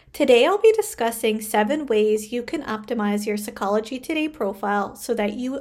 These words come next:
attract more clients. Now, in today's episode, I'll be diving more into the technical elements of your profile and less about the written profile statement. But if you've been following me for a while, you know that I think a well-crafted profile statement is a huge part of any profile success.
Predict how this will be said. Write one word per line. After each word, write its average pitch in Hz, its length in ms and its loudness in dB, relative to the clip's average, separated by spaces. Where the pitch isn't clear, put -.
attract 214 600 -6
more 208 240 -2
clients. - 760 -12
Now, 262 140 4
in 262 100 2
today's 294 440 2
episode, 226 520 -2
I'll 220 120 -4
be 233 120 -2
diving 226 520 2
more 233 220 -2
into 220 600 -4
the 208 120 -4
technical 254 880 -6
elements 269 520 -2
of 262 160 -2
your 262 100 -2
profile 277 760 -2
and 240 220 2
less 233 380 0
about 214 320 -2
the 220 100 0
written 196 320 -4
profile 196 420 -2
statement. - 600 -8
But 247 400 6
if 226 160 -2
you've 233 100 -6
been 220 160 -2
following 226 420 0
me 214 140 -2
for 214 180 -4
a 208 60 0
while, 202 420 2
you 226 180 -4
know 208 200 0
that 214 140 0
I 214 140 0
think 208 340 -4
a 214 60 -2
well-crafted 208 880 -2
profile 208 420 -4
statement 208 520 -4
is 220 160 -6
a 214 60 -12
huge 254 580 -4
part 208 340 -2
of 214 200 -8
any 208 260 -2
profile 208 580 -4
success. 208 720 -8